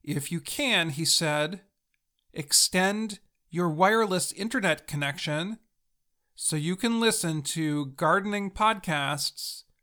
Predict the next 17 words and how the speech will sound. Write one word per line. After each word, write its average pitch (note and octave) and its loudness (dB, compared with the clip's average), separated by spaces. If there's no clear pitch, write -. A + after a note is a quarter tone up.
while D#3+ 2
you D#3 0
are D3 2
working C#3 2
in C3+ -2
the C3+ 0
yard." C#3+ 2
"If E3 -2
you F3+ 2
are F3 6
thinking G#3 -4
about F3+ 4
all F#3 2
of G#3 -2
that," D3 2
Lowenfels C#3+ -2
said, D#3+ 0